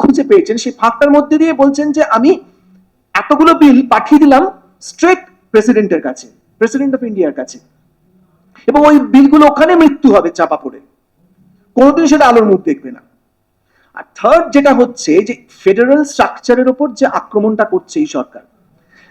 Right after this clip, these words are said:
উনি একটা চমৎকার উদাহরণ দিয়েছেন। ধরা যাক এই যে the abolition বা abrogation of the article three seventy, উনি বলছেন যে দেখুন যে একটা স্টেট যেটাকে already দুটো ইউনিয়ন টেরিটরিজে ভাঙা হয়ে গেছে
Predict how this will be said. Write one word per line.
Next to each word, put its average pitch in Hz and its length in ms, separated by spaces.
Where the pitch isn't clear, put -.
উনি 220 140
একটা 262 120
চমৎকার 320 440
উদাহরণ 214 380
দিয়েছেন। 190 320
ধরা 220 180
যাক 269 120
এই 202 100
যে 247 40
the - 60
abolition 247 500
বা 262 80
abrogation 240 480
of - 80
the 185 120
article 240 300
three 220 200
seventy, - 340
উনি 240 180
বলছেন 285 260
যে 277 40
দেখুন 233 260
যে - 40
একটা - 220
স্টেট 202 340
যেটাকে 262 400
already 214 360
দুটো 254 200
ইউনিয়ন 233 320
টেরিটরিজে 220 540
ভাঙা 180 220
হয়ে 175 180
গেছে - 220